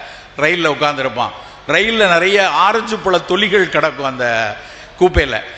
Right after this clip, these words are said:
அந்த ஆரஞ்சு பழ தொலிகள் இருக்கும்போது பார்த்தா முன்னாடி இருக்கவங்கலாம் வாங்கியிருப்பாங்க. அந்த பையன் ஏக்கத்தோடு பார்த்ததை அவர் எழுதுவார்.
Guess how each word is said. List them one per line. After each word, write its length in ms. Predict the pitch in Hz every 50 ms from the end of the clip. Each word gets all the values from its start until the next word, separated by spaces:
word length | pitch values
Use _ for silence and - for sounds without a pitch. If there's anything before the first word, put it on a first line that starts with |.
| - - - - -
அந்த 140 | 147 143 143
ஆரஞ்சு 340 | 156 196 233 240 226 226
பழ 180 | 190 214 196 185
தொலிகள் 420 | 180 190 196 202 214 202 214 202
இருக்கும்போது 460 | 190 214 196 190 196 190 202 202 180 185
பார்த்தா 180 | 185 220 226
முன்னாடி 340 | 208 196 196 202 208 208 196 196
இருக்கவங்கலாம் 480 | 185 180 214 208 214 214 226 226 208 190
வாங்கியிருப்பாங்க. 400 | 185 190 185 190 180 170 185 185
அந்த 180 | 196 190 175 165
பையன் 300 | 139 170 170 180 185 170
ஏக்கத்தோடு 560 | 165 180 175 180 175 156 156 180 185 185 180
பார்த்ததை 440 | 180 170 156 160 - - 160 165 160
அவர் 240 | 156 151 139 135 143
எழுதுவார். 320 | 139 135 127 120 110